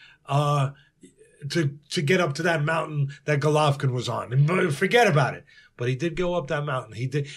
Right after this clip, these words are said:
he did finally decide, and maybe with help from his friends, uh, unfortunately, but he did decide to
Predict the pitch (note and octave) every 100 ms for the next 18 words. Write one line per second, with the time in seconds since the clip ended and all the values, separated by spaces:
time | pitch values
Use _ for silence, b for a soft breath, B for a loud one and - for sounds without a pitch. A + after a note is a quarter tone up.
0 | - C3+ C3+ F3 - E3+ E3 E3 C#3 C#3
1 | - C#3 C3+ D3+ D3+ D#3 D#3 E3 E3+ C3+
2 | D3+ C3+ E3+ F3 D3+ - D#3+ D#3 D3+ D3+
3 | C#3+ B B B - C3+ C3+ C3+ C3 b
4 | b - C3+ C3+ C#3 C3+ - C#3 C#3 C3+
5 | B - C#3 B2+ C3+ D#3 C#3+ C#3 C#3+ C3+
6 | C3 -